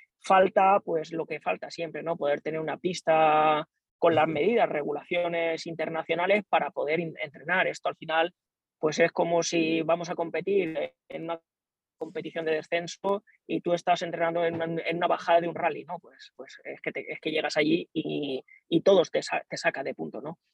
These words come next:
Speaker 1: Ahora parece que se, ya, se está empezando con las obras en, en Benidorm, se tienen muchos proyectos y se están impulsando desde la federación, pues el poder crear un grupo de trabajo estable,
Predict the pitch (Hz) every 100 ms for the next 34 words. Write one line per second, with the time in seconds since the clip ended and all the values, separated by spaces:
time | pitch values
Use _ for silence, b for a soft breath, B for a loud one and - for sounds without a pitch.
0 | B B B _ - 160 240 220 170 170
1 | 170 165 160 160 156 151 160 156 165 165
2 | 175 170 165 180 165 147 151 - 180 156
3 | 156 156 156 - 156 143 139 165 233 277
4 | _ b b b - 165 180 220 185 175
5 | 175 165 160 160 254 - 170 160 151 147
6 | 160 165 165 160 165 165 165 156 147 147
7 | - 135 139 170 233 233 170 147 - -
8 | 143 165 160 151 165 160 160 143 - 143
9 | - - - 170 185 180 175